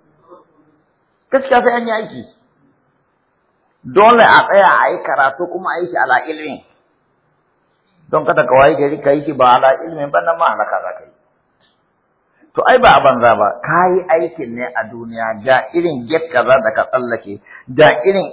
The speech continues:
inda shaitan ya haɗa ma tarko ka tsallake shi, ga irin inda mutane suka taru muka suka haɗa maka tarkon halaka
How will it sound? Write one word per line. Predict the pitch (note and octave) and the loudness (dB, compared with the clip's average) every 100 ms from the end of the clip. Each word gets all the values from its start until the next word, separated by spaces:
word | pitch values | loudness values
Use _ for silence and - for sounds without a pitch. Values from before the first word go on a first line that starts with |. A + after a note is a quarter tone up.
| - | -10
inda | F#3 D3 | -10 -10
shaitan | - C#3 - E3+ | -6 -6 -2 0
ya | C3+ | 0
haɗa | C3+ E3+ - D#3 | 0 0 4 2
ma | D3+ D3 | 4 2
tarko | - D3 C#3+ B2 | 0 -4 -4 -2
ka | D3 | 0
tsallake | C#3 F3+ E3+ D#3+ C3+ - | 0 -2 -2 -4 -8 -10
shi, | B2 A2 _ _ | -14 -16 _ _
ga | B2+ D3+ D#3+ | 0 2 2
irin | G3 F3+ - | 0 -2 -6
inda | G3 F#3 E3+ | -14 -6 -4
mutane | F3+ E3+ D3 D#3+ | -2 -2 -2 -4
suka | F3 F3 - | -4 -4 0
taru | C3+ D#3+ | 0 0
muka | D#3+ D#3 D3+ | -6 -8 -8
suka | E3 E3 | -8 -8
haɗa | D3+ - D#3+ | -10 -6 -6
maka | D3 D3+ C3 | -4 -6 -6
tarkon | D3 D3 C3+ B2 | -6 -4 -4 0
halaka | A#2+ C3+ | 0 0